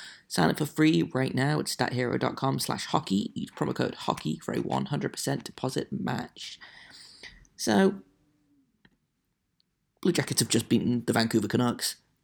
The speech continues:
somehow. Uh, I had kind of penciled this in for a scheduled loss because, uh, Elvis is playing really well.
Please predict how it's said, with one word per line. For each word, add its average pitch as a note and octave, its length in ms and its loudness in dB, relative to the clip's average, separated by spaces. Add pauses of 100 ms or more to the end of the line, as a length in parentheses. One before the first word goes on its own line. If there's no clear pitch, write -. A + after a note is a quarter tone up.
(220)
somehow. F3 1400 4 (340)
Uh, C3+ 520 4 (480)
I D#3 220 6
had E3+ 360 6
kind D3 160 4
of C#3+ 160 4
penciled A#2+ 380 2
this A#2 180 0
in A#2+ 180 0
for - 140 0
a F2 80 4
scheduled - 480 -2
loss - 280 -2
because, F#2+ 920 -2
uh, G#2 320 -2
Elvis D#3 200 4
is C#3+ 120 0
playing E3+ 300 4
really D#3 160 4
well. C3 340 4